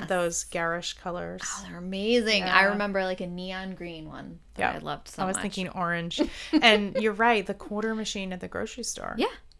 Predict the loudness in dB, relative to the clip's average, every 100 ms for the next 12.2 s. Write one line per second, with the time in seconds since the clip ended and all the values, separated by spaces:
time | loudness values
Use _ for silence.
0 | -8 -2 0 0 2 4 4 4 2 2
1 | 4 4 2 -2 0 0 -2 -10 -10 0
2 | 4 4 4 2 2 0 -2 -4 -4 -2
3 | -2 -4 -14 -14 -10 -2 2 4 4 2
4 | 0 0 2 2 0 -2 -6 -4 -4 -4
5 | 0 -2 -2 -4 -4 -4 -8 6 8 10
6 | 8 4 -2 -8 -4 0 -2 -4 -14 -20
7 | -20 -20 -10 -4 0 2 4 6 6 4
8 | 0 -2 -2 0 -2 -4 -8 -6 -6 -6
9 | -8 -12 -10 -12 -10 -12 -16 -12 -12 -12
10 | -20 -20 -14 -2 -2 -2 4 6 6 6
11 | 6 6 4 4 4 2 2 0 -6 -8
12 | -10